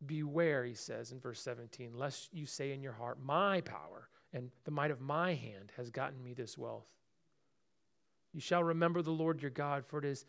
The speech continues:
he who gave you power to get wealth, that he may confirm his covenant that he swore to your fathers." See, this is how sad it is. God gives us the power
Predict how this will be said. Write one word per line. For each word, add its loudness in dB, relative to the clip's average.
he -4
who -4
gave -6
you -14
power 0
to -8
get -6
wealth, -6
that -10
he -6
may -6
confirm -6
his -6
covenant -6
that -6
he -8
swore -6
to -16
your -8
fathers." -6
See, -8
this -6
is -6
how -2
sad -4
it -4
is. -4
God 2
gives 2
us -2
the -8
power -6